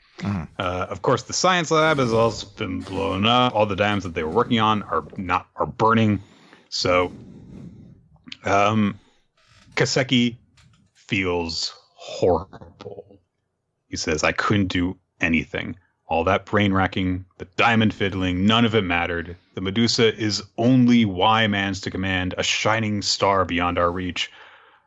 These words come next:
Speaker 2: I couldn't take a single step toward the future.
Speaker 1: Nick!
Speaker 2: He's very sad.
Speaker 1: Nick!
Speaker 2: He's like, not only are these people dying around him, he's like, "It's all my fault. I wasn't good enough."
Speaker 1: Nick!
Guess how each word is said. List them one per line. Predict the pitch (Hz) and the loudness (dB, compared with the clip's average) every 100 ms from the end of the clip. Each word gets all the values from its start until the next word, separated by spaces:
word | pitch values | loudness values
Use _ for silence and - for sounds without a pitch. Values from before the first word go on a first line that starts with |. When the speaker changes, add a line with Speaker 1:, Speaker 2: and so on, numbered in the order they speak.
| _ - | _ -4
Speaker 2:
I | 139 135 - | -2 -2 -6
couldn't | - - 147 135 120 110 | -8 -4 -4 -2 -2 -2
take | - - 131 123 | -2 0 0 2
a | 117 | 0
single | - - - 175 170 175 190 | 2 2 2 4 4 4 2
step | - - 185 165 - | 0 -2 0 0 -2
toward | 247 - - | -4 -4 -4
the | 147 | -8
future. | - - 180 - 240 233 240 - | -12 -12 -10 -10 -8 -6 -6 -4
Speaker 1:
Nick! | 320 339 311 339 254 277 294 277 | -2 0 2 6 6 8 6 4
Speaker 2:
He's | 247 | 0
very | 427 247 | -2 2
sad. | - 330 320 180 98 - - | 2 4 4 4 0 -10 -8
Speaker 1:
Nick! | 320 302 349 453 330 349 339 330 311 | 0 6 8 8 8 8 8 8 6
Speaker 2:
He's | 233 247 | 2 -6
like, | 233 - - - - - | -6 -8 -14 -16 -16 0
not | 247 277 | 4 6
only | 269 | 6
are | 269 | 4
these | 254 220 | 2 2
people | 254 254 233 | 0 2 2
dying | 262 320 233 214 | 4 2 0 2
around | 202 196 208 | 2 2 2
him, | 220 | 0
he's | 226 | 0
like, | 240 240 | 0 0
"It's | 285 - | -4 -2
all | 269 285 | 0 0
my | 302 339 381 | 0 -2 -2
fault. | - 190 175 | 0 2 2
I | 202 | 0
wasn't | 214 240 254 294 | 0 -2 0 -2
good | 233 370 339 | 2 4 6
enough." | 254 208 175 156 - - - - _ 415 | 6 6 6 4 2 -12 -16 -18 _ -4
Speaker 1:
Nick! | 415 381 359 381 330 320 320 294 - _ | 4 6 8 8 6 8 8 6 2 _